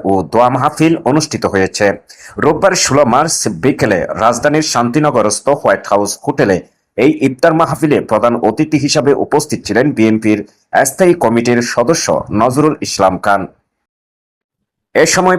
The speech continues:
বাসানী অনুসারী পরিষদের আহ্বায়ক শেখ রফিকুল ইসলাম বাবুল এর সভাপতিত্বে বিশেষ অতিথি হিসাবে উপস্থিত ছিলেন বিএনপির চেয়ারপারসনের উপদেষ্টা সৈয়দ মোয়াজ্জেম হোসেন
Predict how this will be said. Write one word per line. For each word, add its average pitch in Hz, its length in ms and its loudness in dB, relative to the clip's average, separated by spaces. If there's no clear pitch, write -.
বাসানী 143 340 2
অনুসারী 139 420 2
পরিষদের 143 420 2
আহ্বায়ক 120 460 0
শেখ 127 160 0
রফিকুল 127 440 0
ইসলাম 101 280 0
বাবুল 127 420 2
এর 131 140 4
সভাপতিত্বে 151 640 0
বিশেষ 104 340 0
অতিথি 131 420 -2
হিসাবে 143 280 2
উপস্থিত 147 440 -2
ছিলেন 131 260 0
বিএনপির 170 460 2
চেয়ারপারসনের 151 760 2
উপদেষ্টা 151 500 0
সৈয়দ 104 380 0
মোয়াজ্জেম 123 460 0
হোসেন 139 260 -2